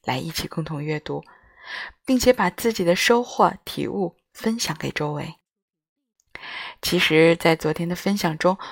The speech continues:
我一直在用的是“教育者”这个词，而不是老师。因为所有的家长、所有的人，其实都是孩子的教育环境。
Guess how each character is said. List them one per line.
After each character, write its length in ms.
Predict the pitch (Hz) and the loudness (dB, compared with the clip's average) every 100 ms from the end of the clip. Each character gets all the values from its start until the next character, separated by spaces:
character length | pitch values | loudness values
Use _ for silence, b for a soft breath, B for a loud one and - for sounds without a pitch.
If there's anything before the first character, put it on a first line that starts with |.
| B | B
我 120 | 165 | 4
一 160 | 190 226 | 4 2
直 180 | - 185 | 2 4
在 200 | 202 185 | 4 2
用 240 | 190 185 | 0 0
的 140 | 175 175 | 0 2
是 240 | - 165 B _ - | 2 0 B _ -4
“教 280 | 262 233 | -2 -2
育 100 | 185 | -4
者” 160 | 151 - | -4 -4
这 160 | - 151 | -4 -6
个 100 | - | -6
词， 380 | - - - _ _ _ _ _ _ _ | -8 -8 -10 _ _ _ _ _ _ _
而 120 | 151 | -4
不 140 | - | -2
是 300 | 156 160 - _ _ | 0 0 -2 _ _
老 220 | - - | -6 -2
师。 360 | - - 160 - _ _ _ _ _ B B B B B B | 2 2 2 -4 _ _ _ _ _ B B B B B B
因 140 | - 214 | 6 8
为 240 | 214 226 - - | 10 8 2 -8
所 220 | - 170 | 12 12
有 120 | 196 | 12
的 120 | 180 | 12
家 200 | 156 185 | 12 12
长、 300 | 185 156 - - - | 12 10 8 -2 4
所 180 | - | 12
有 140 | 170 185 | 12 12
的 100 | 151 | 12
人， 260 | 147 147 - B B - | 10 8 4 B B 2
其 160 | - | 6
实 120 | - | 8
都 180 | - 269 | 10 8
是 140 | 269 220 | 8 4
孩 260 | - - | 4 0
子 140 | - 156 | -2 2
的 100 | 160 | 8
教 220 | 170 156 | 8 8
育 40 | |
环 260 | 156 151 147 | 4 -2 0
境。 260 | 170 - | 2 0